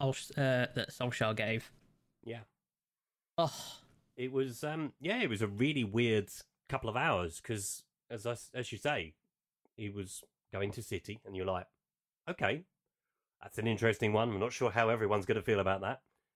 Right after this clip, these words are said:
Speaker 2: And then, yeah, within, what was that? Within an hour, it was like,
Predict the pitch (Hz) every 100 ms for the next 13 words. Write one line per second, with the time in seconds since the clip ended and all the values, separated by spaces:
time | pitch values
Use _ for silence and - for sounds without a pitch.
0 | _ _ - 151 156 151 135 - 180 233
1 | 104 - 123 131 127 123 123 127 110 92
2 | 90 - 120 127 127 123 135 147 175 196
3 | _ _ _ _ 123 120 123 117